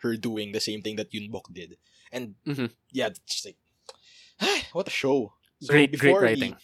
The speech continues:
Speaker 1: before tears fall down our face, let's move on to the next scene, you know? Let's laugh again. <laughs>
Speaker 2: Well, this
Speaker 1: Okay.
Speaker 2: one, this one happens right after.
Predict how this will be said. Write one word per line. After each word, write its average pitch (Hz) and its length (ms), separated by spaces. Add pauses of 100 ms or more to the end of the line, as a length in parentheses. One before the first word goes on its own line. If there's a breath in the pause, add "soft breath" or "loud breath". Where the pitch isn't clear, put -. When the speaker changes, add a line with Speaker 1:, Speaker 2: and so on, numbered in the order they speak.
Speaker 1:
before - 240
tears 165 400
fall 120 220
down 120 220
our 107 60
face, 135 220
let's - 120
move 277 160
on 240 100
to 226 80
the 147 100
next 254 340
scene, 339 280
you 131 80
know? 143 180 (240 soft breath)
Let's - 160
laugh 180 220
again. 135 380
<laughs> 190 60 (760 loud breath)
Speaker 2:
Well, 175 240
this 190 220
Speaker 1:
Okay. 254 60
Speaker 2:
one, 254 160 (240 loud breath)
this 202 120
one 285 120
happens 202 440
right 143 300 (640)
after. 123 440